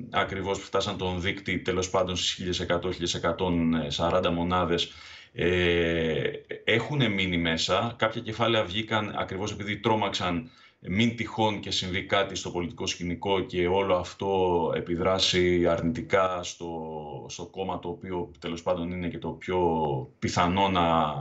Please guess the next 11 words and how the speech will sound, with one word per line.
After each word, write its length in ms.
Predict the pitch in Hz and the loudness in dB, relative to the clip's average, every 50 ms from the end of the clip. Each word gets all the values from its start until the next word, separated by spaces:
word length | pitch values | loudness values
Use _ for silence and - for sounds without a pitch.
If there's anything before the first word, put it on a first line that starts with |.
| 69 76 | -4 -4
να 100 | 78 82 | -4 -4
συνεχίσει 500 | 80 - 90 87 82 - 98 - - 90 | -2 -2 -2 -2 -2 -2 0 -2 -2 -2
την, 400 | - 78 78 78 78 71 71 - - - - - - - - - - - - | -2 -4 -4 -2 -2 -4 -6 -8 -10 -16 -20 -20 -18 -18 -18 -18 -18 -20 -14
τη 100 | - - | -8 -4
διακυβέρνηση 640 | 87 85 90 82 85 82 85 95 92 92 87 - - | 0 0 0 0 0 0 0 0 0 0 -2 -4 -4
της 120 | - - - | -2 -4 -2
χώρας. 360 | - 107 127 139 - - - - - - - - - | 2 2 4 4 4 2 -2 -4 -12 -16 -18 -14 -10
Εν 120 | - 92 | -6 -2
πάση 180 | 87 - - - | 0 0 2 2
περιπτώσει, 540 | 113 110 107 107 113 117 110 110 - - - | 2 0 2 2 2 2 2 0 -4 -4 0
τώρα, 460 | - 117 113 110 98 87 82 - | 2 4 4 4 4 2 2 0